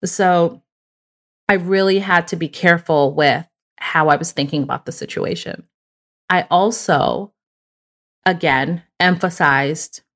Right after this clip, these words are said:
remaining in the present moment because we don't know anything other than the present moment. And to this day,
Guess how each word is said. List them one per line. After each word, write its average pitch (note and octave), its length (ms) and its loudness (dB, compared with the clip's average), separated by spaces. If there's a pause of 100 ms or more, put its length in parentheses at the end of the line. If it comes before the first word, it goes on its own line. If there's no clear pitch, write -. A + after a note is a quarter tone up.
(140)
remaining D#3 420 4
in D3+ 100 0
the D3 80 -2
present C#3+ 360 -4
moment - 360 -8 (640)
because - 640 2 (480)
we F#3 140 0
don't F3+ 160 2
know F3+ 120 2
anything E3 600 -2
other D#3+ 260 2
than C#3+ 460 -2
the C#3+ 80 -8
present C3+ 340 -6
moment. - 340 -6 (500)
And E3+ 240 2
to A3+ 120 0
this G3+ 220 2
day, E3+ 400 0